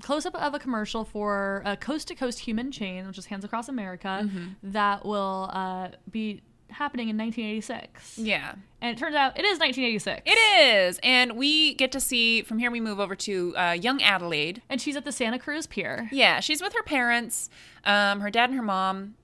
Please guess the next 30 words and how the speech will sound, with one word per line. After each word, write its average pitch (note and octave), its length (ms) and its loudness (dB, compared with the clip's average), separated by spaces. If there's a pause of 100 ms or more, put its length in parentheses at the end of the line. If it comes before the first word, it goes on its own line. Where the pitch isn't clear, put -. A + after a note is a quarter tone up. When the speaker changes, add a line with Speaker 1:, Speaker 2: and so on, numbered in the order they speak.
(120)
Speaker 2:
And F#3+ 560 0
they G#3+ 360 2
are F#3+ 500 4
walking D#4+ 300 0
around. D#4 160 2
It's, C4+ 100 -4
like, A3 80 -4
a G#3+ 60 0
nice A3 260 2
summer C#4+ 240 0
night. F#3 460 2
Her G#3 100 -2
dad G#3 200 8
has A#3 100 2
had A#3 100 6
a A3+ 60 0
couple A3+ 240 2
beers, F3+ 400 0
and F#3 100 -6
her F#3 100 -2
mom F3 520 -2
is G3+ 100 -6
getting G3 240 0
annoyed D#3 260 -4
with A#3+ 80 -2
Speaker 1:
Her D4 80 0
Speaker 2:
him. - 100 0
Speaker 1:
dad C#4 340 6
also, G#3+ 340 -2
like, G#3+ 320 -2